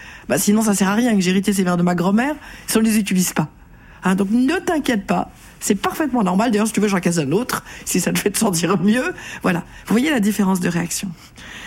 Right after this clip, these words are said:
Et donc, pour moi, c'est là que j'ai situé la différence.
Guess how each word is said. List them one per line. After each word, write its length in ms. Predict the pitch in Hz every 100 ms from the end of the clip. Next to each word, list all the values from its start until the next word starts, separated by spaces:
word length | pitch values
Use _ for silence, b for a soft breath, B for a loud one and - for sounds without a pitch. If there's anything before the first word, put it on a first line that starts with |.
| B
Et 40 | 190
donc, 180 | 294
pour 200 | - 254
moi, 200 | 220 262 359
c'est 160 | 262
là 100 | 254
que 80 | 254
j'ai 60 | 214
situé 360 | 214 196 196
la 120 | 190
différence. 640 | 170 175 196 160 160 165 -